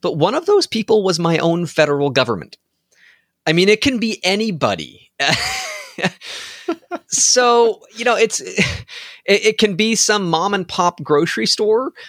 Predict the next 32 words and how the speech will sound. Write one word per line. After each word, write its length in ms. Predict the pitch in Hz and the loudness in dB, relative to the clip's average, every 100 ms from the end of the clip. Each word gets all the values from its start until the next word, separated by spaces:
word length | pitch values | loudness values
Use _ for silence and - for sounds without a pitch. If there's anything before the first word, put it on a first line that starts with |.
| - | -4
Uh, 200 | 156 156 - | 0 0 0
it 140 | 202 | -2
can 180 | - 180 | -2 -4
be 120 | 165 | 0
a 80 | 120 | 2
record 420 | 104 131 - 208 | 2 0 2 2
label. 400 | 202 214 220 214 | 4 2 0 -2
It 160 | 143 - | -2 -6
can 180 | 160 139 | -6 -4
be 120 | 127 | -2
a 80 | 101 | -2
radio 480 | 95 151 175 190 | 2 2 4 2
station, 560 | 175 - 175 170 - 131 | 2 2 0 0 -2 -2
a 40 | |
news 400 | 104 120 170 151 | -2 0 0 2
outlet, 440 | 156 165 - 160 - | 2 2 0 -4 -4
a 100 | 95 | -8
government, 680 | 90 123 131 151 147 143 143 - | -2 0 2 2 0 -2 -6 -4
and, 400 | 117 117 117 113 - - - | -2 -2 -2 -6 -14 -16 -2
and 160 | 127 - - | -2 -2 -4
everything 580 | 208 190 220 185 196 180 | -2 2 2 2 0 0
in 140 | 170 | 0
between. 540 | 160 - 160 107 82 _ - - - _ _ _ | -2 -2 -2 -2 -6 _ -20 -20 -20 _ _ _
And, 500 | 165 165 165 165 - - - | 2 4 4 0 -6 -10 -6
and 120 | 170 | -2
from 220 | - 170 | 0 2
that 240 | 180 220 | 2 2
point 240 | - 214 185 | 0 2 2
of 80 | 143 | 2
view, 540 | 208 240 110 90 - - | 2 2 2 -2 -12 0
uh, 320 | 147 139 135 - | 2 4 0 -4
photographers, 1000 | 175 - 156 151 233 - 92 120 - | -6 -2 0 2 0 0 -4 -2 -2